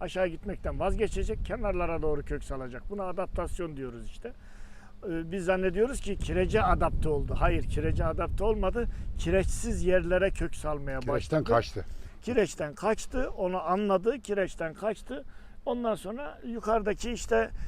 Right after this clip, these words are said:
Speaker 1: yeri gelecek bir metrelik toprakta, e, hayatını devam ettirecek. Buradaki durum bu. Şimdi bu
Speaker 2: Şimdi
Speaker 1: işin
Speaker 2: şu ağacın, e, sürgünlerinin zayıf olması mı yoksa şey mi? Böyle saçma bir büyüme dediğim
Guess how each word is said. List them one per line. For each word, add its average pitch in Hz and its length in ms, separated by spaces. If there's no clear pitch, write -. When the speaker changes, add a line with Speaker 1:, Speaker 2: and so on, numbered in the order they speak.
Speaker 1:
yeri 220 220
gelecek 208 480
bir 254 100
metrelik 214 560
toprakta, 208 560
e, 170 60
hayatını 170 800
devam 160 280
ettirecek. 135 760
Buradaki 208 680
durum 214 320
bu. 180 140
Şimdi 196 540
bu 185 160
Speaker 2:
Şimdi 202 40
Speaker 1:
işin 202 100
Speaker 2:
şu 143 220
ağacın, 139 540
e, 123 40
sürgünlerinin 131 640
zayıf 113 380
olması 135 420
mı 131 240
yoksa 120 300
şey 127 220
mi? 127 120
Böyle 214 180
saçma 135 540
bir 123 160
büyüme 135 360
dediğim 135 320